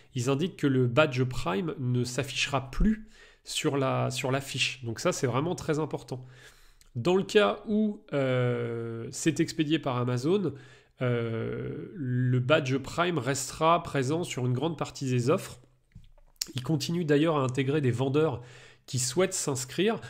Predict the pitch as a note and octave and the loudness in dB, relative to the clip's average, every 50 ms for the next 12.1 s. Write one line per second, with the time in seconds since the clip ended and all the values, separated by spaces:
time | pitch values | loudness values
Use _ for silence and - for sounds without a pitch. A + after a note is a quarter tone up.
0 | - - _ - B2+ B2 A#2 B2 B2+ B2+ B2 C#3 D3 D#3+ E3 F3 E3+ D#3+ D3 C3+ | -18 -18 _ -2 0 0 2 2 2 4 4 4 4 4 4 2 2 2 2 2
1 | C3 C3 C3 C3 C#3 C3+ B2+ A#2+ E3 F3+ - - D3+ D3 D3 D3 - - C#3 C3 | 2 2 2 2 2 0 2 0 0 -2 0 0 0 0 0 -2 -2 -2 -2 -2
2 | C3 - - D3+ D3 C#3+ C3 C3 - - D3 C3 C3+ D3 C3+ A#2+ C3+ C#3 C3+ D3 | 0 -2 -2 0 0 0 -2 -4 -4 -4 -2 0 2 2 2 2 0 0 2 2
3 | D3+ C3+ B2 B2+ B2+ C3 B2 B2+ B2+ B2+ A#2+ A#2 B2 B2 A#2+ B2 A#2+ A#2 A#2 - | 2 2 2 2 2 2 2 2 2 2 0 0 -2 -2 -2 -4 -4 -6 -4 -4
4 | F3+ G3 F#3+ - _ _ - - - - - - _ _ _ D3 C3 C3 B2+ B2+ | -4 -6 -6 -10 _ _ -20 -20 -20 -20 -20 -20 _ _ _ 0 2 4 4 4
5 | B2 B2 A#2+ A#2+ B2+ C3 C3+ - B2 - - - G3+ G3 - F#3+ F3+ F3+ G3 F#3+ | 4 4 2 0 -2 -4 -4 -6 -6 -4 2 2 2 4 4 2 4 4 4 4
6 | D3 C#3+ C3 B2+ - F3 D3+ - D#3 C3+ C#3 C3 C3 D3 E3 F#3 G3 G3 - - | 2 0 -2 -4 -6 -6 -4 -2 0 2 2 2 2 0 0 -2 -2 -4 -2 0
7 | F3+ F#3 F#3+ F#3 E3+ D3+ C#3+ D3+ D3+ D3+ F3+ D#3+ D3+ C#3+ D3+ - - - D#3 C#3 | 2 4 4 4 2 2 2 2 2 0 0 0 0 0 -2 -2 -2 -4 -4 -4
8 | D3 - - C#3 C3+ C3 B2+ C#3+ E3+ E3+ D3 C3 C#3 B2+ A#2 A2 G#2 G#2 A#2 B2 | -4 -4 -2 -2 -2 -2 0 -2 -2 -2 -2 0 0 0 -2 -2 -4 -4 -4 -4
9 | B2+ - - E3 D#3+ D#3 C#3+ D3 D3 D3 - E3 E3+ F3+ F#3+ D#3+ - - C3 A#2+ | -4 -2 -2 0 0 0 0 -2 -4 -2 -2 0 0 0 -2 -4 -4 -2 -2 -2
10 | B2 B2 B2+ A#2+ A#2+ B2+ D#3 D3+ - C#3+ - D3 C3+ C3 B2+ C3 D#3 F3 E3+ D3+ | -2 -2 -2 -2 -2 -2 -4 -4 -6 -8 -6 -2 -2 0 0 0 -2 -2 -2 -4
11 | - - - A2+ A2+ C#3 C#3+ B2+ D3+ - - C#3+ C3 B2+ B2 A#2 A#2+ B2+ D3 F3+ | -4 -2 -4 0 0 0 0 -2 -6 -6 -6 -4 0 0 2 2 4 2 2 2
12 | F#3+ - | 0 -2